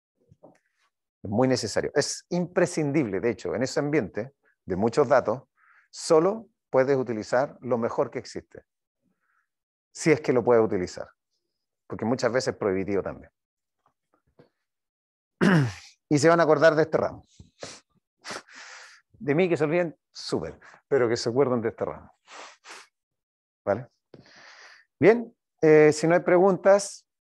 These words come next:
vamos a pasar a otro algoritmo de dividir y conquistar, pero de esos algoritmos que no vamos a aprender el nombre. El Strassen me da lo mismo, que lo olviden. Solamente recuerden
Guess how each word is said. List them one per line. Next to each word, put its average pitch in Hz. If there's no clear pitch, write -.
vamos 135
a -
pasar 143
a 113
otro 165
algoritmo 170
de 135
dividir 123
y 147
conquistar, 117
pero 113
de 113
esos 127
algoritmos 117
que -
no 104
vamos 113
a -
aprender 104
el 110
nombre. 90
El 113
Strassen 156
me 135
da 131
lo 135
mismo, 87
que -
lo 98
olviden. 80
Solamente 127
recuerden 120